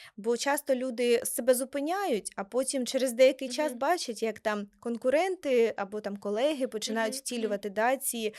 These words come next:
Speaker 1: е, ідеї якісь.
Speaker 2: Мгм.
Speaker 1: І вони такі: «Блін, я теж хотіла». Ну, а
Speaker 2: Мгм.
Speaker 1: хто тобі доктор? Що ти
Speaker 2: Мгм,
Speaker 1: не робиш
Speaker 2: мгм.
Speaker 1: все швидко і якби,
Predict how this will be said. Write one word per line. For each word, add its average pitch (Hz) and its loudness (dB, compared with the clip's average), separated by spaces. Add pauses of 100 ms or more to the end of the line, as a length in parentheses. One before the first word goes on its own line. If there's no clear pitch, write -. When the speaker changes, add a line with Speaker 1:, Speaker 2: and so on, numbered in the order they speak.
(180)
Speaker 1:
е, 190 0
ідеї 196 0
якісь. 190 -6
Speaker 2:
Мгм. 277 -6 (220)
Speaker 1:
І - -4
вони 233 -2
такі: 226 -12
«Блін, 320 0
я 226 0
теж 349 6
хотіла». 294 -2 (280)
Ну, 233 -6
а 220 -4
Speaker 2:
Мгм. 262 -8
Speaker 1:
хто 277 -6
тобі 208 -10
доктор? 185 -8
Що 247 -8
ти 247 2
Speaker 2:
Мгм, 262 2
Speaker 1:
не 240 2
робиш 240 2
Speaker 2:
мгм. - -6
Speaker 1:
все 240 2
швидко 269 -2 (100)
і 226 -2
якби, 208 -4